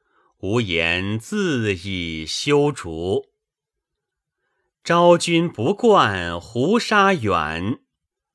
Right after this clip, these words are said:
但暗忆江南江北。想佩环月夜归来，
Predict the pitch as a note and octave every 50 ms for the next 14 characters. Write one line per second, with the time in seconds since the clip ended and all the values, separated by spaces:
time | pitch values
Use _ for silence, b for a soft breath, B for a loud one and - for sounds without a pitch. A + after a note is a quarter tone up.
0 | _ _ _ _ - G2+ F#2 F2 E2+ E2 D#2 D#2 D#2+ D#2 - - E3 F3+ D#3 B2
1 | G2+ F#2 G2 B2 D3 C3 A2 F#2+ E2+ D#2+ D#2 D2+ D2 D#2+ F#2 _ _ _ _ _
2 | - A#2 A#2+ A#2 A2+ A#2 A2+ G2+ E2+ D#2+ D#2+ E2+ E2+ F2+ F#2+ G2+ G2+ - - F#3+
3 | F#3+ F3+ F3+ F#3 F#3+ F#3 E3 - - F2+ E2+ D#2+ D#2 D#2 E2 F2+ G2 C#3+ - _
4 | _ _ _ _ _ _ _ _ _ _ _ _ _ _ _ _ _ _ _ _
5 | - - - - G#2 F#2+ F2+ F2+ F2 F2 F2 F2 - - - C#3+ A#2+ G2+ F2+ D#2+
6 | - - F2+ F2 F2 F2 F2 F2+ F#2+ G2+ G#2+ A#2+ D#3+ - _ _ _ _ _ A3
7 | A3+ A3 G3+ E3+ D3 C3 A#2 G#2 G2 F#2+ C3 F3 D3 A2+ F#2+ E2 D#2+ - - D3+
8 | D#3 D#3 E3+ D#3+ C#3+ G#2 D#2+ D#2+ D#2+ E2 E2+ F#2 G#2+ D3